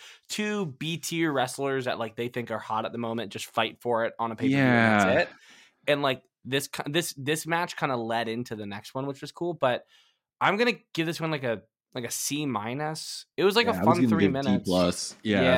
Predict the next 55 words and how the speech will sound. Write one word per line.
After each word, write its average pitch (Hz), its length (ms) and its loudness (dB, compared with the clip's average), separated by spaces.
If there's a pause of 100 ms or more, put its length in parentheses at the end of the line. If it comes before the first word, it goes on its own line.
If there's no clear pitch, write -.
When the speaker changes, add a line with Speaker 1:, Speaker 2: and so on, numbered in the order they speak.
Speaker 2:
this 120 180 2
Speaker 1:
Yeah, - 0 -
Speaker 2:
one 95 180 2
Speaker 1:
but 85 60 0
Speaker 2:
was, - 200 -6 (800)
oof. 95 120 -2
Speaker 1:
I 131 100 0
don't 139 120 0
know. 131 120 -4
It 151 80 0
was 165 140 0
fifteen 233 420 0
minutes, 95 360 -10
and, 110 100 -4
like, 110 240 -8
the 113 220 -10
last 120 400 -2
three 135 140 -2
minutes 135 280 -4
were 117 180 -2
okay, 110 500 -4
and 110 120 -8
the 107 80 -6
rest 107 220 -8
of 117 60 -8
it 85 40 -10
was 98 180 -10
really 107 220 -8
fucking 98 400 -10
boring. 90 560 -14
So, 117 260 -2
um, 110 240 0
Speaker 2:
Yeah. 82 360 -4 (1200)
Speaker 1:
so, - 140 0
yeah. 214 520 6 (120)
So - 360 0
I, 170 540 0
oh, 135 100 2
I'm 120 120 4
Speaker 2:
Not 120 80 4
Speaker 1:
also 156 180 6
Speaker 2:
great 190 120 8
Speaker 1:
just 190 100 0
Speaker 2:
so 196 180 8
far, 127 220 6
Speaker 1:
reading 113 240 6
Speaker 2:
Payback. 117 320 6 (100)
What 127 160 4
else 165 220 4
do - 20 4
Speaker 1:
I 131 60 6
Speaker 2:
you 120 60 6
got 123 240 6
for 120 260 6
us? 147 320 2